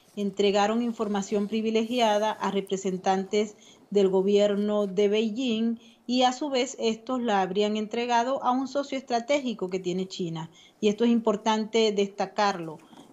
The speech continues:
Quien es una amenaza permanente para la seguridad de los Estados Unidos es China. Y China está aliada a Moscú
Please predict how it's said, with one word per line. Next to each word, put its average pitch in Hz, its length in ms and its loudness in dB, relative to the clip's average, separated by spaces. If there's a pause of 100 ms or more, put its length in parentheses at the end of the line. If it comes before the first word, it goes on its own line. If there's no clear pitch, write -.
Quien 214 360 0
es 269 340 -2
una 208 160 0
amenaza 196 760 0
permanente 202 840 -2
para 180 200 0
la 180 120 -2
seguridad 185 600 2
de 208 80 2
los 220 120 0
Estados 214 380 0
Unidos 220 600 -4
es 180 200 -6
China. 175 500 -2 (320)
Y 269 180 -4
China 233 460 4
está 214 300 0
aliada 220 760 -2
a 208 100 -6
Moscú 220 560 -4